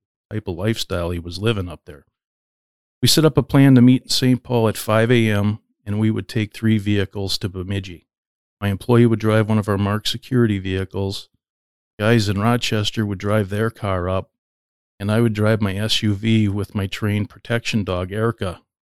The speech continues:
a German Shepherd I had trained over about a three-year period, and she was a great dog. When I met the guys in, uh, Saint Paul, they noticed the dog and said that the prince had had a bad experience when he was younger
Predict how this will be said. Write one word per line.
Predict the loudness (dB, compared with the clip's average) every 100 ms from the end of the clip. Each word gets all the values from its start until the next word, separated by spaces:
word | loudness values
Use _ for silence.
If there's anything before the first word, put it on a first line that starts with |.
| -10
a |
German | -4 0 0 -2
Shepherd | -2 -2 -2 -6 -6 _ _ _ -10
I | -8
had | -8 -8
trained | -4 -2 0 -2
over | -4 -6 -6 -10 -12 _ _ _ _ _ -6
about | -6
a | -4
three-year | 0 0 2 -2
period, | -4 -2 -2 -2 -6 -14 _ _ _ _ _
and | -8 -4
she | -2 -2
was | -4
a |
great | -4 -6 -6
dog. | -4 -4 -4 -6 _ _ _ _ _ _
When | 4 6
I |
met | 6 6
the |
guys | 6 8 8
in, | 8 6 2 _ _ -8
uh, | -6 -6 -2
Saint | 2 6 4
Paul, | 4 6 6 6 2 _ _ _ _ _ _ _ _ 2
they | 4
noticed | 8 8 6 4
the | 0
dog | 2 4 4
and | 4 0
said | 0 0
that | -4
the | -4
prince | 0 2 2 0
had | -2
had | -2 -2
a |
bad | 0 2 2
experience | -2 -2 -2 2 2 2
when | 0 0
he | 0
was | -2 -2 0
younger | 4 4 4 0